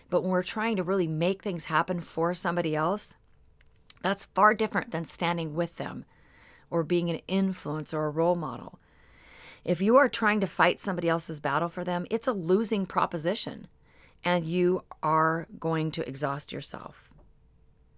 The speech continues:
Another reason you might be battle weary, another reason, and, and these are pretty much tied together, but you might be, you might be thinking that you're weary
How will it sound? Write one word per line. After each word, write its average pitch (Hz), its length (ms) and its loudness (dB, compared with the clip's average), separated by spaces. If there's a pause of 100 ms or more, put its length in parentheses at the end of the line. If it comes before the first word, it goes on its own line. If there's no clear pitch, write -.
(1000)
Another 240 320 6
reason 170 320 2
you 165 100 4
might - 200 0
be 151 100 0
battle 156 460 2
weary, 180 520 -2 (160)
another 170 340 2
reason, 165 600 -2
and, 165 240 -2
and 233 120 0
these 254 160 0
are 196 60 0
pretty 185 320 -2
much 165 260 -2
tied 156 260 0
together, 180 360 0
but 147 220 0 (500)
you 196 160 -2
might 202 140 4
be, 180 160 -2 (420)
you 170 160 -4
might 190 220 2
be 170 80 -4
thinking 160 520 -4 (880)
that 151 200 -2
you're 160 280 0
weary 170 720 -2